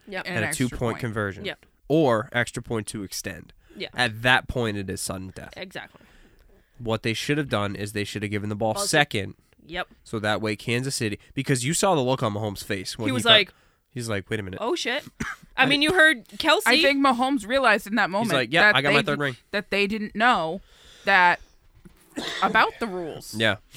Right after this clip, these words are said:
Speaker 1: Because every, every football analyt-, every football analytics person would have been like, "You don't take the ball first
Speaker 2: No,
Speaker 1: because
Speaker 2: you give it
Speaker 1: you
Speaker 2: to
Speaker 1: get
Speaker 2: them.
Speaker 1: the ball second
Speaker 2: You get
Speaker 1: because
Speaker 2: a
Speaker 1: then
Speaker 2: stop.
Speaker 1: you get, then you get an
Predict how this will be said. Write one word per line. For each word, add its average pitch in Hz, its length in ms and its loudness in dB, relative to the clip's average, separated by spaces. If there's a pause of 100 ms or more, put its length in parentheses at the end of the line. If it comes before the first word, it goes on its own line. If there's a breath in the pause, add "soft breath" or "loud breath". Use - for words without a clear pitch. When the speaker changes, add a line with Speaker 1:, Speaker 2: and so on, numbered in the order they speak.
Speaker 1:
Because 226 340 0
every, 262 480 4 (200)
every 277 560 2
football 262 500 -2
analyt-, 214 460 0 (560)
every 240 180 2
football 233 340 -8
analytics 202 480 -4
person 226 280 -8
would 196 80 -6
have 175 80 -6
been 175 120 -6
like, 165 160 -8 (600 soft breath)
"You 226 280 -6
don't 330 220 -4
take - 260 -6
the 269 80 -6
ball 208 160 -2
first 262 280 0
Speaker 2:
No, 117 140 4
Speaker 1:
because 247 140 4
Speaker 2:
you 107 100 2
give 117 140 2
it 131 40 2
Speaker 1:
you 202 60 2
Speaker 2:
to 147 80 4
Speaker 1:
get 120 80 4
Speaker 2:
them. 117 160 6
Speaker 1:
the 277 60 0
ball 254 200 2
second 330 400 0
Speaker 2:
You - 60 2
get 127 100 4
Speaker 1:
because 131 100 2
Speaker 2:
a - 40 4
Speaker 1:
then 247 80 4
Speaker 2:
stop. 131 340 6
Speaker 1:
you 143 60 -14 (100)
get, 233 100 -10
then 254 140 0
you 269 80 -2
get 240 180 0
an 220 60 -2